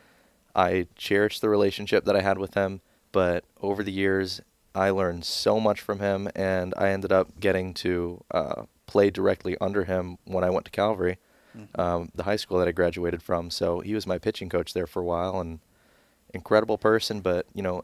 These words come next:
Speaker 1: out of everything that he could have told anybody, it was, "Hey, like, you need to prioritize your mental approach to the game." That's the biggest thing. That's the biggest aspect out of,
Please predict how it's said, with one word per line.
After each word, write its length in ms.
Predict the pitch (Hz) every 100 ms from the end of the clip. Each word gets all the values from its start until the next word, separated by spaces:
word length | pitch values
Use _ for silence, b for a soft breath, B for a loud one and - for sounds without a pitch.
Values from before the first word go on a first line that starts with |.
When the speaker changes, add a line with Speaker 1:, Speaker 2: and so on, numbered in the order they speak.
| -
Speaker 1:
out 140 | 98 98
of 100 | - -
everything 540 | 104 120 - 120 113
that 180 | 95 - -
he 220 | - 101
could 160 | 107
have 140 | 98 -
told 320 | 98 90 87 -
anybody, 520 | - 117 92 90 87 95
it 100 | 92
was, 200 | 82 -
"Hey, 180 | 120
like, 320 | 92 85 87 _ b b -
you 240 | 98 123
need 120 | 151
to 60 | 139
prioritize 880 | - 113 107 101 101 92 92 90 - _ _ _ _ _ _ _ 95
your 320 | 95 92 90
mental 400 | 92 95 - 95
approach 340 | - 98 90
to 60 | -
the 80 | 92
game." 260 | - -
That's 200 | 98 95
the 100 | -
biggest 480 | 90 107 110 120 -
thing. 240 | 110 104 101
That's 160 | 90
the 100 | 101
biggest 320 | 90 98 101
aspect 460 | 95 92 - 95 -
out 120 | 90
of, 120 | 92